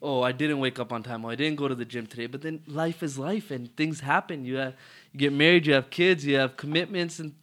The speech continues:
you know, things throw you off. So I don't think that's a, an excuse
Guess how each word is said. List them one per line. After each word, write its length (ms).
you 120
know, 100
things 280
throw 220
you 240
off. 300
So 260
I 100
don't 220
think 140
that's 240
a, 140
an 120
excuse 800